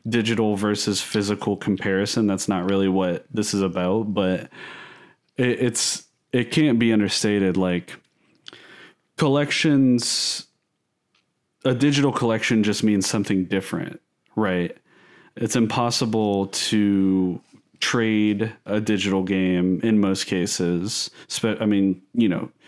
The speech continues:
in every case on the Switch, in most cases elsewhere. Um, and it, it, I think that, you know,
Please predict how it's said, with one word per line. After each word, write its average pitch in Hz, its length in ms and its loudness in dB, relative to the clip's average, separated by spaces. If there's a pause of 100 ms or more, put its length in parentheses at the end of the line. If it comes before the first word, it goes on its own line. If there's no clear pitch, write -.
(180)
in 113 260 0
every 113 240 0
case 95 300 -2
on 95 160 2
the 92 40 2
Switch, 92 400 -2
in 92 160 2
most 98 220 0
cases 90 400 -4
elsewhere. 90 600 -4 (520)
Um, 90 640 -2 (220)
and 104 140 0
it, 98 240 -6
it, 104 180 -2
I 104 140 -2
think 107 260 -2
that, 101 160 -2 (280)
you 113 160 2
know, - 300 -4